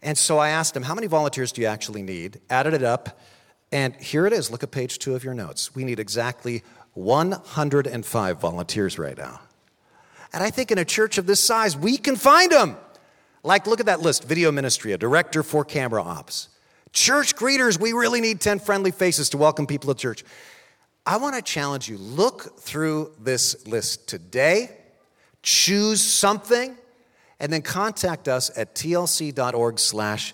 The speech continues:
volunteers. And please don't wait for someone to invite you. Be the one to reach out, even if that's hard for you to do. You know, last Wednesday night,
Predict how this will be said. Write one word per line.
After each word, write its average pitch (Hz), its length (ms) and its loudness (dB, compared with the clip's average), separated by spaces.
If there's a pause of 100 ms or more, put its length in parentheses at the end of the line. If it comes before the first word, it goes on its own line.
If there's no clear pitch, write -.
(240)
volunteers. 101 1000 -2 (360)
And 131 140 -10
please 180 320 -8
don't 151 420 -6
wait 135 220 -2
for - 160 -8
someone 117 380 -2
to - 160 -8
invite 87 400 -8
you. 73 280 -16 (1160)
Be 185 300 0
the 202 120 2
one 147 280 -2
to 139 80 -2
reach 123 340 -8
out, 76 300 -12 (760)
even 107 320 -4
if 98 140 -6
that's 92 220 -6
hard 87 280 -4
for - 140 -14
you 82 100 -10
to 78 100 -12
do. 67 280 -16 (1900)
You 123 100 -6
know, 110 340 0 (720)
last 117 380 -2
Wednesday 120 400 -4
night, 104 400 -4